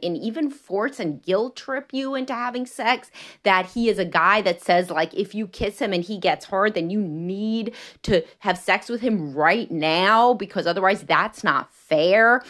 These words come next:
unless he's, like, twenty years old, in which he should still be in therapy if he's twenty years old and he says that.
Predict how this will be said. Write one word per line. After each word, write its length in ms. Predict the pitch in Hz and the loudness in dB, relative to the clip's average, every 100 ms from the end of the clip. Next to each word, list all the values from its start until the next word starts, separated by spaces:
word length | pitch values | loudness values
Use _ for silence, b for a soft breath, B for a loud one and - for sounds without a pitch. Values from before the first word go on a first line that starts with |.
| B B - | B B -8
unless 300 | 196 220 240 | -4 -4 -6
he's, 200 | 180 156 | -8 -4
like, 180 | 156 - | -6 -4
twenty 320 | 208 202 175 | -4 -2 0
years 280 | 147 156 202 | -2 -2 -2
old, 220 | 196 180 | 0 0
in 80 | 180 | -2
which 200 | 185 - | -6 -8
he 100 | 233 | -8
should 180 | 233 | -8
still 180 | - 247 | -6 -6
be 140 | 202 151 | -4 -6
in 80 | |
therapy 340 | 156 156 160 143 | -4 -4 -4 -6
if 80 | 160 | -10
he's 140 | 165 | -12
twenty 240 | - 185 | -6 -4
years 160 | 151 165 | -4 -4
old 160 | 147 143 | -4 -4
and 60 | |
he 60 | 151 | -6
says 260 | - 143 | -2 0
that. 160 | 147 | 0